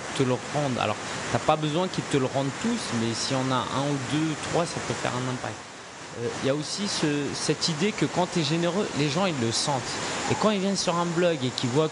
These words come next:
que t'es généreux, t'es là pour, euh, gagner de l'argent parce qu'il faut bien vivre comme tout le monde, mais qu'en même temps t'es généreux, les gens, ils accrochent, quoi. Ils, moi, je connais peu de personnes qui aiment être avec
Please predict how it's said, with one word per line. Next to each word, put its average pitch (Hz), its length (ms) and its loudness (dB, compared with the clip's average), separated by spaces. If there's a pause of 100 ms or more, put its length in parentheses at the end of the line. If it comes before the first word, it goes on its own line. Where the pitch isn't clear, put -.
que 127 60 2 (160)
t'es 117 60 4 (180)
généreux, 127 420 2 (340)
t'es 113 120 4
là 117 160 4 (100)
pour, 120 100 2
euh, 110 280 2 (240)
gagner 117 220 4
de 120 40 0
l'argent 120 320 2
parce 113 140 -2
qu'il - 140 -2
faut - 200 -2
bien 113 140 2 (100)
vivre 156 220 2
comme 113 120 2
tout 107 120 -4
le 151 140 0
monde, 226 100 0 (320)
mais 117 80 4
qu'en - 160 -2
même 120 160 0
temps 143 200 -2 (100)
t'es 117 100 2
généreux, 123 540 0 (500)
les 123 80 4
gens, 165 220 2
ils 120 160 0
accrochent, 151 520 0
quoi. 107 140 4
Ils, 110 240 2
moi, 117 80 2
je - 80 -2
connais 120 240 2 (100)
peu 165 60 2
de 156 180 -2
personnes 170 540 0
qui 127 120 0 (120)
aiment 156 300 2
être 127 480 0
avec 120 180 0